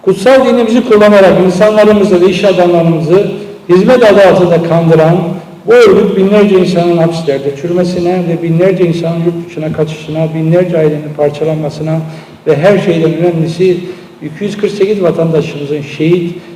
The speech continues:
iki bin yüz kırk sekiz kişinin ise gazi olmasına vesile olmuştur. Bu olay sayesinde devlet kadrolarından fötö örgütünün çoğunluğu temizlenmiş, devletimiz daha verimli ve etkin çalışmaya başlamış,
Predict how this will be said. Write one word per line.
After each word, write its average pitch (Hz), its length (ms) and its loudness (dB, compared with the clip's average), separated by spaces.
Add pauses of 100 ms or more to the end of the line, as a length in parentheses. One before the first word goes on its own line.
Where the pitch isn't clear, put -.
(200)
iki 180 240 -6
bin 202 180 -4
yüz 196 160 -8
kırk 196 200 -8
sekiz 196 260 -2
kişinin 180 300 -8
ise 170 200 -4
gazi 165 400 2
olmasına 147 460 -4
vesile 139 300 -6
olmuştur. 127 460 -12 (1120)
Bu 175 100 2
olay 233 280 6
sayesinde 175 640 2
devlet 165 380 2
kadrolarından 147 760 0 (540)
fötö 220 200 2
örgütünün 170 480 2
çoğunluğu 170 580 2 (160)
temizlenmiş, 165 880 -2 (380)
devletimiz 185 600 2
daha 175 260 4
verimli 175 360 4
ve 147 80 2
etkin 160 340 -4
çalışmaya 147 560 -4
başlamış, 160 480 -2